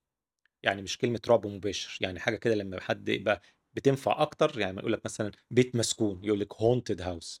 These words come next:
فهونتنج برضو ليها علاقة بالخوف من الأشباح أو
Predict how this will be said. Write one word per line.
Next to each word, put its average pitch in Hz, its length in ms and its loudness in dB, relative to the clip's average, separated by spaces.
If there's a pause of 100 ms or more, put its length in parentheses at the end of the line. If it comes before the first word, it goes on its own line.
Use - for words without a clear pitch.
فهونتنج 127 420 2
برضو 170 400 2 (420)
ليها 156 240 -2
علاقة 143 260 2
بالخوف 113 520 -2
من 107 220 -2 (100)
الأشباح - 720 -2
أو 101 240 -2